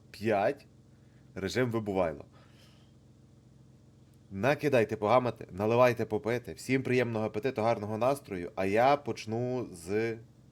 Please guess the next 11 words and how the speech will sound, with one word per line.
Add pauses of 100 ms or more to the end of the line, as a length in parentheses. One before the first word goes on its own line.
(1300)
м,
з
веселощів. (2750)
В
Стімі
відкрили
передзаказ
Forza
Horizon (140)
шість. (380)
Ціна